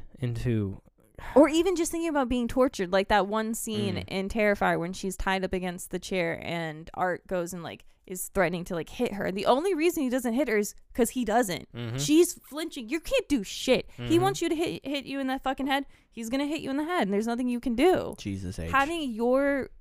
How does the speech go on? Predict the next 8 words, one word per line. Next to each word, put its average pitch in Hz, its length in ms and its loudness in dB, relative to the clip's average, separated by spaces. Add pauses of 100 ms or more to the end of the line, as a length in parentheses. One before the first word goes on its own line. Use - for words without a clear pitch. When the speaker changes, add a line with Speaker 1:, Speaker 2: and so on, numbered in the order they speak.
Speaker 2:
free 254 300 -6
will 220 360 4
and 214 280 -4
your 214 640 2 (1400)
option 233 440 2
to 220 300 -2
defend 196 680 -4
yourself 285 720 0